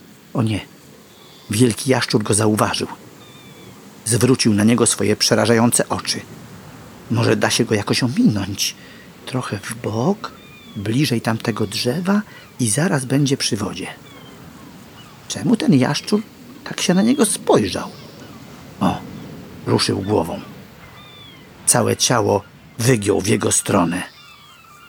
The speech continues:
Czyżby on, Wojtek, miał skończyć tak jak rogacz? Pomiędzy ostrymi zębami? Ale jak tu uciec?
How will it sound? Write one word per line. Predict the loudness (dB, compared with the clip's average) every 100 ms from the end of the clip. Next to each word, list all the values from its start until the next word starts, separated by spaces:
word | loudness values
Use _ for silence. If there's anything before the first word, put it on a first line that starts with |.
| -14
Czyżby | 0 0 2 2
on, | 4 4
Wojtek, | 4 0 2 0
miał | 4 2 2 -18 -20 0
skończyć | 0 2 0 2 2 2 0 -8 -20 -6
tak | -2
jak | -2 0
rogacz? | 0 0 2 2 2 -4 -6 -20 -20 -20 -18 -18 -18 -6
Pomiędzy | 2 6 6 6
ostrymi | 4 2 4 4 6
zębami? | 6 4 2 4 4 4 2 -20 -20 -20 -20 -20 -16 -6
Ale | -4
jak | -4 -4
tu | -2
uciec? | -2 0 -4 -2 -4